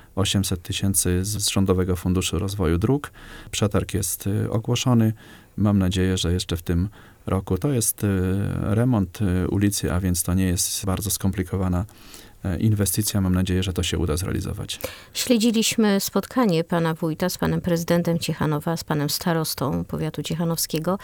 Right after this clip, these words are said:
Speaker 2: Em, spotkanie dotyczyło oczywiście ulicy Leśnej. Proszę powiedzieć, e,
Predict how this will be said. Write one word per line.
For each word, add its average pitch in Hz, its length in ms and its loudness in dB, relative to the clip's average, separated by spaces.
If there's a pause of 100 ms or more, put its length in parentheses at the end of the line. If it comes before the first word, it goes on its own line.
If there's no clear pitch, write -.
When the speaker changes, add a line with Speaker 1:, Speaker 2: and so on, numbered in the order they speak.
(520)
Speaker 2:
Em, 156 200 0
spotkanie 170 440 0
dotyczyło 165 440 -2
oczywiście 170 480 -2
ulicy 180 440 2
Leśnej. 143 600 0 (200)
Proszę 202 240 0
powiedzieć, 190 600 2
e, 170 260 4